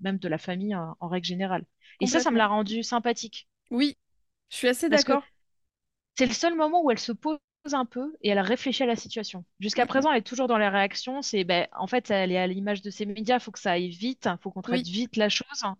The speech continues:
Speaker 1: et on prend pas le temps de réfléchir. On réagit à la chose, mais on ne, on, ouais, on réfléchit pas à, vraiment sur le, sur le fond.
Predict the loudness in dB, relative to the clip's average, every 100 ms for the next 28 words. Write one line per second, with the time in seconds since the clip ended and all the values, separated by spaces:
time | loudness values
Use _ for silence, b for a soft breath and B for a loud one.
0 | -4 0 2 0 -2 -2 2 2 2 0
1 | 0 0 -2 _ _ _ -4 -2 -2 -2
2 | -4 -10 -6 2 4 4 0 -6 -10 -6
3 | -4 -4 -4 -4 -4 -2 -2 -4 -6 -6
4 | -8 -10 -14 _ _ _ _ _ _ _
5 | -10 -8 -8 -8 -10 -12 -12 -14 -14 -6
6 | -2 0 -2 -10 -16 -20 -20 -4 -4 0
7 | 0 -2 -2 2 4 4 4 0 -4 -12
8 | _ _ _ _ -4 0 0 -2 -2 -2
9 | 0 0 -2 -2 -2 -2 -6